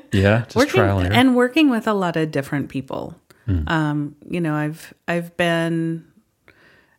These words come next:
Speaker 2: been an instructor and have been vocal coaching and,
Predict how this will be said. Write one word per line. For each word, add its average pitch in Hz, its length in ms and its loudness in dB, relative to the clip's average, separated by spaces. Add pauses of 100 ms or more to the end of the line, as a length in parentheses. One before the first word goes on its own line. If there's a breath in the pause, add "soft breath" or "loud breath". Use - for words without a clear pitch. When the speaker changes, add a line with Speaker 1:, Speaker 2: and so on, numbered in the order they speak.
(360 soft breath)
Speaker 2:
been 170 160 -2
an 160 140 -2
instructor 185 960 -6
and 147 420 -10
have 156 400 -10
been 151 480 -4
vocal 151 640 -6 (320)
coaching 151 720 -6 (720)
and, 135 440 -10